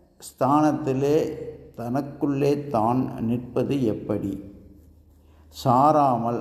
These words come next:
அப்படி செய்யாமல், தான் அதுவாம், நாம் அதுவாக, தத்துவமசின்னு சொல்றோம்.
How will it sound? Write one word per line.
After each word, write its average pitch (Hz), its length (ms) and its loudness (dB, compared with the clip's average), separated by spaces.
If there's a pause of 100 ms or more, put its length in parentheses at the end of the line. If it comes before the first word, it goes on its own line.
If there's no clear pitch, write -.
(160)
அப்படி 147 380 -4 (140)
செய்யாமல், 101 760 -4 (540)
தான் 131 340 2 (100)
அதுவாம், 110 480 -4 (760)
நாம் 131 540 2 (320)
அதுவாக, 151 680 2 (1200)
தத்துவமசின்னு 139 920 0
சொல்றோம். 98 340 -6